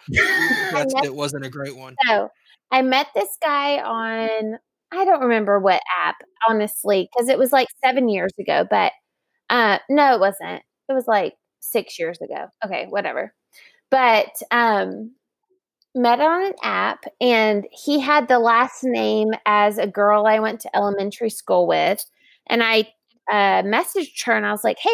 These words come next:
Speaker 3: is this your brother?" And she's like, "Yeah, it is. You should go out with him." And I was like, "Okay." So we met at the Mean-Eyed Cat, and whenever I go on a first date with a guy, I sit at the bar, like, where the bartender can, you know,
Speaker 1: Yeah.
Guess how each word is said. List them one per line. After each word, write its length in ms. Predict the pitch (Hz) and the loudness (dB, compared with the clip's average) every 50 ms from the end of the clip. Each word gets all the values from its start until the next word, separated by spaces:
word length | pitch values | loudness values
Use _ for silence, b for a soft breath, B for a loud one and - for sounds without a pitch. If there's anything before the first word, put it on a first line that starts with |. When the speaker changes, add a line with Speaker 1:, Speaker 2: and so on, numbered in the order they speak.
| 427 | 2
Speaker 3:
is 100 | 359 269 - | 2 2 0
this 180 | 294 302 - | -2 -2 0
your 100 | 320 302 | 0 0
brother?" 260 | 240 277 302 392 403 | 2 4 2 4 4
And 160 | 359 269 254 247 | 2 0 0 -2
she's 160 | - 254 240 | -6 -4 0
like, 180 | 247 240 220 - - | 0 0 0 -2 0
"Yeah, 60 | 392 539 571 480 453 453 | 0 2 4 2 2 2
it 220 | 508 571 466 - | 2 2 4 2
is. 220 | 185 180 - - _ _ _ _ _ _ _ _ _ _ _ _ _ - | 2 0 -2 -10 _ _ _ _ _ _ _ _ _ _ _ _ _ -8
You 140 | 247 302 330 | -6 -4 -4
should 180 | - - 415 | -2 -4 -2
go 80 | - 480 539 587 | 0 2 2 2
out 80 | 698 - | 2 0
with 100 | 392 269 | -2 -2
him." 200 | 240 185 - - | -2 -4 -4 -6
And 100 | - - | -8 -6
I 40 | 220 | -6
was 80 | 220 202 | -6 -4
like, 140 | 190 160 - _ _ _ - - | -6 -8 -8 _ _ _ -2 2
"Okay." 340 | - 494 622 - 415 453 571 571 - _ b b b b b b b b | 2 2 2 2 0 0 0 -2 -4 _ b b b b b b b b
So 200 | - - 294 269 | -2 2 4 4
we 120 | 269 269 254 | 4 4 4
met 200 | 254 247 247 262 | 2 2 0 0
at 140 | 294 294 | -2 -4
the 60 | - 262 | -4 -2
Mean-Eyed 440 | 269 254 247 247 262 262 294 311 - _ - - | 0 0 0 0 0 0 0 -2 -4 _ -6 -2
Cat, 320 | 226 190 175 185 - - - _ _ _ _ _ _ _ _ - | 0 0 0 0 -2 -4 -8 _ _ _ _ _ _ _ _ 0
and 140 | 254 254 | 2 2
whenever 340 | 247 240 233 233 247 262 320 330 | 2 4 4 2 2 2 2 2
I 140 | 330 330 320 | 2 2 2
go 180 | - 302 269 | 2 2 2
on 140 | 269 262 254 | 2 2 0
a 60 | 247 240 | -2 -4
first 360 | - - 214 220 220 - - | -2 -2 -2 -2 -2 -4 -2
date 200 | - 226 226 220 | 0 2 2 2
with 140 | - 247 262 | 2 2 0
a 60 | 277 | 0
guy, 500 | 269 240 208 196 196 196 208 233 277 294 - | 0 0 0 0 0 0 0 0 0 -2 -2
I 160 | - 220 220 | 0 0 0
sit 400 | 220 - - - - 226 220 226 - | 0 -2 -6 -4 2 2 2 2 2
at 160 | - 208 208 - | 0 -6 -4 -4
the 60 | 233 | -4
bar, 360 | 220 - 220 226 190 127 - - 202 _ _ _ _ - | 0 2 2 2 2 0 -2 -4 -6 _ _ _ _ -6
like, 360 | - 214 208 202 175 156 - - - - | 0 2 4 4 4 2 0 -6 -10 0
where 200 | 208 220 226 208 | 2 2 4 4
the 80 | 202 | 2
bartender 800 | 190 180 202 196 202 214 - - 240 226 220 220 214 214 208 208 - | 2 2 2 2 2 0 -2 -6 -6 -4 -2 0 0 0 -2 -4 -6
can, 280 | - 208 202 190 175 - _ _ _ - | -6 -6 -6 -6 -8 -12 _ _ _ -10
you 160 | 233 233 214 | -6 -6 -4
know, 320 | 190 180 185 196 202 240 _ _ _ _ _ - _ _ _ _ _ _ | -4 -4 -6 -8 -10 -12 _ _ _ _ _ -20 _ _ _ _ _ _
Speaker 1:
Yeah. 140 | - 107 | -20 -20